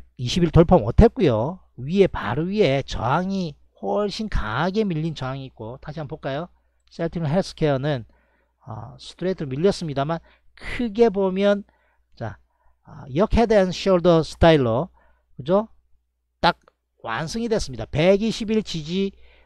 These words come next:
그리고 육, 이십일, 아, 돌파. 그러니까 이게 이십, 육십일까지는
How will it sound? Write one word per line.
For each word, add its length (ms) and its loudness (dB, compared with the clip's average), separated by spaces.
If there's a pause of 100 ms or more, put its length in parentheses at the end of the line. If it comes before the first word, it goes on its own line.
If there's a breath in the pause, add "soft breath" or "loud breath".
(100)
그리고 360 0
육, 300 -4
이십일, 540 4 (360 soft breath)
아, 220 -2 (220)
돌파. 440 8 (220)
그러니까 360 -4
이게 220 0
이십, 520 -4
육십일까지는 880 -4